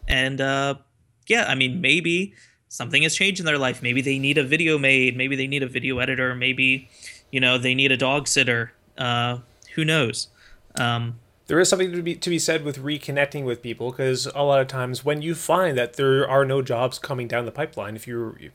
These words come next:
Speaker 2: if clients are not coming to you, you may be say-, sitting here saying, uh, like, "Well, what's, what's going on? Like, why am I not getting any work? Why, why are these people not calling me? I did great work for them. They should be coming back to me."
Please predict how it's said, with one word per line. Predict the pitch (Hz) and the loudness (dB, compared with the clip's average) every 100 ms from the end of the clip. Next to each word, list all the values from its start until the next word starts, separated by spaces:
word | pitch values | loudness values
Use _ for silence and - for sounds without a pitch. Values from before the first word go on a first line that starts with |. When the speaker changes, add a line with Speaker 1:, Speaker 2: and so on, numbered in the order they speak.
| - | -10
Speaker 2:
if | 135 - - | -8 -8 -12
clients | - 170 185 185 | -2 2 2 2
are | |
not | 180 175 | -2 -2
coming | 180 160 | -2 -2
to | 156 | -6
you, | 151 202 113 | -4 -2 -2
you | 120 156 | -4 -2
may | 156 | -2
be | 151 | -2
say-, | 147 151 147 - | 0 2 2 0
sitting | - 170 143 | -2 -2 -2
here | 117 113 | -4 -2
saying, | - 131 131 127 - - - - - _ 120 | 2 4 2 0 -6 -18 -20 -20 -20 _ 4
uh, | 123 127 123 123 123 - | 8 10 10 10 8 4
like, | 139 127 | -4 -6
"Well, | 147 170 - | -8 -8 -6
what's, | 165 165 - - | -6 -2 -2 -2
what's | 175 | -2
going | 190 185 | -2 -2
on? | 196 131 | -4 -6
Like, | 113 | -6
why | 123 165 | 2 2
am | 175 | 2
I | |
not | 170 170 | 0 -2
getting | 170 165 160 | -2 -4 -4
any | 160 | -6
work? | 151 165 156 | -4 -4 2
Why, | 170 | 2
why | - 147 165 | 2 -2 0
are | 170 | 0
these | 160 160 | -2 -4
people | 175 170 | -4 -2
not | 151 156 | -2 -2
calling | - 180 160 | 0 2 2
me? | 110 | -2
I | 104 | -2
did | 131 139 135 | -2 -2 -2
great | 139 135 | -2 0
work | 180 - | -6 -6
for | 120 | -8
them. | 120 | -8
They | 110 | -8
should | 127 151 | -6 -6
be | 131 | -6
coming | 147 139 | -6 -2
back | 147 165 | 0 -2
to | 123 | -6
me." | 92 | -12